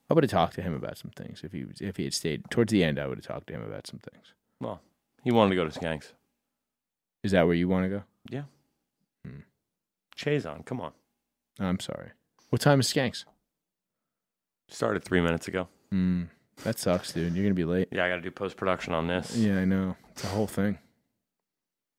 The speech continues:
Speaker 2: We can wrap anytime.
Speaker 1: <sighs> I mean, I got some beer left.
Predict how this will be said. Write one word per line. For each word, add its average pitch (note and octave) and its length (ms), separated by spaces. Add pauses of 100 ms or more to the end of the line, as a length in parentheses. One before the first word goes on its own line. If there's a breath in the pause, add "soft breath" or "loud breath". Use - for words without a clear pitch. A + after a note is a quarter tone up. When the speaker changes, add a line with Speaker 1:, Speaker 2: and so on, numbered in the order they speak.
(600 soft breath)
Speaker 2:
We - 80
can C#3 140
wrap C#3+ 240
anytime. B2+ 540
Speaker 1:
<sighs> - 1500
I C#3 80
mean, E3 120
I D#3+ 60
got D3 100
some F#2 160
beer F2+ 220
left. E2+ 300